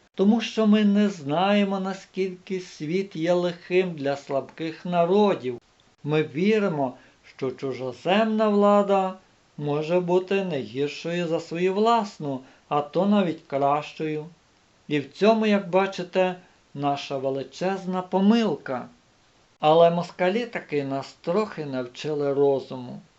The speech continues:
Таки показали наочно, що цей світ страшенно жорстокий,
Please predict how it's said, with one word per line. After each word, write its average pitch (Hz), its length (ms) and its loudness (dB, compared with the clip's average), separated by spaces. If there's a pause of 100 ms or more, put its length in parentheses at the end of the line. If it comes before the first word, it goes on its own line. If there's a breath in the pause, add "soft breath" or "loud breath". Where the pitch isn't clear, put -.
(280)
Таки 220 280 -2
показали 226 800 2
наочно, 170 760 2
що - 320 -4
цей 196 260 0
світ 208 420 -2
страшенно 208 1080 0
жорстокий, 170 1040 0